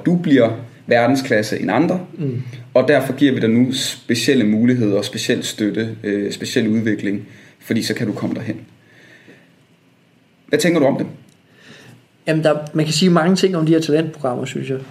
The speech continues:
Speaker 2: Ofte så arbejder det ud fra en antagelse om, at talent, altså den, det, det er dit lederpotentiale.
Speaker 1: Mm.
Speaker 2: Altså, hvor højt op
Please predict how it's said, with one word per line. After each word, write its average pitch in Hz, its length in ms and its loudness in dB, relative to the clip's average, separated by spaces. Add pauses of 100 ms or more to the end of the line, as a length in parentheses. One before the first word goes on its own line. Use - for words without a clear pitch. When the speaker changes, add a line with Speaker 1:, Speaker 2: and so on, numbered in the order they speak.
(400)
Speaker 2:
Ofte 170 340 2
så 147 220 0 (600)
arbejder 151 380 2
det 139 80 -2
ud 147 120 2
fra 147 120 -2
en 131 60 -2
antagelse 135 580 -2
om, 123 260 -4
at 123 140 -6 (840)
talent, 156 540 0 (760)
altså 131 140 -6
den, 143 460 0
det, 151 160 0
det 151 60 2
er 139 40 -4
dit 139 160 -2
lederpotentiale. 127 1040 2 (160)
Speaker 1:
Mm. 95 280 -2 (100)
Speaker 2:
Altså, 127 160 -2
hvor 123 120 -2
højt 147 280 0 (120)
op 160 160 0